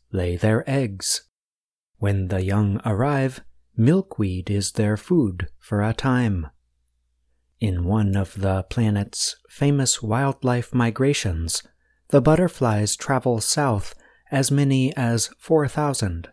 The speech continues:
five hundred kilometers from places as far north as Canada. They spend the winter in warmer Mexico, where millions of the insects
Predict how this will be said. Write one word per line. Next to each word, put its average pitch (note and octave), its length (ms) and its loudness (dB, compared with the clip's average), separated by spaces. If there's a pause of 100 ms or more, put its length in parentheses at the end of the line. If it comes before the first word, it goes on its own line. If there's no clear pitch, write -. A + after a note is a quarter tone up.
five A2 320 -2
hundred B2 460 -2
kilometers C3+ 800 0 (340)
from C3+ 360 4
places C#3 560 0 (100)
as B2 220 -4
far B2+ 340 -2
north B2 460 -2 (260)
as A2+ 220 -6
Canada. G#2+ 640 -2 (1200)
They G2 220 0
spend G#2 400 2
the G#2 180 0
winter A#2+ 480 2
in G#2+ 480 2
warmer A2+ 400 0
Mexico, G#2+ 800 -4 (420)
where D3 220 2
millions C#3+ 680 2
of G#2 220 -2
the G#2+ 160 0
insects - 840 -4